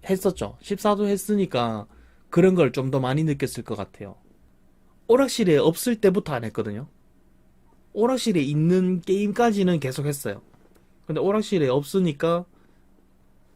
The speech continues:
안 했어요. 십오가 하고 싶어서 했는 것보다 옛날에 같이 재밌게 게임을 했던 고수들이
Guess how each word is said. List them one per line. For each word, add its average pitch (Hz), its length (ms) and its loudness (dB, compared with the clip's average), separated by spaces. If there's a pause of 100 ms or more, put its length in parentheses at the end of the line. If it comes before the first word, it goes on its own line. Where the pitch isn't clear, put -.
(160)
안 120 160 -8
했어요. 113 320 -10 (580)
십오가 247 720 0
하고 175 200 2
싶어서 143 440 -2
했는 139 300 0
것보다 107 560 -4 (600)
옛날에 202 600 4
같이 175 600 -4 (680)
재밌게 165 600 -2
게임을 180 320 2
했던 185 580 4 (160)
고수들이 180 800 4